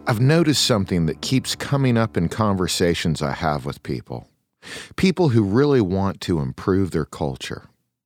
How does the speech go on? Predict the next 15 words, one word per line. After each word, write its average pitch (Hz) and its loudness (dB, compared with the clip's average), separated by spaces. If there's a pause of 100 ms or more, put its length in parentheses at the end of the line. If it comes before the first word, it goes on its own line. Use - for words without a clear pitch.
(420)
It 139 2
is 107 0
verbalized 123 2
in 87 2
many 120 2
different 117 -2
ways, 73 -4 (160)
but 113 -2
the 127 4
root 143 2
communication 135 0
is - -6
typically 120 0
the 82 -4
same. 64 -4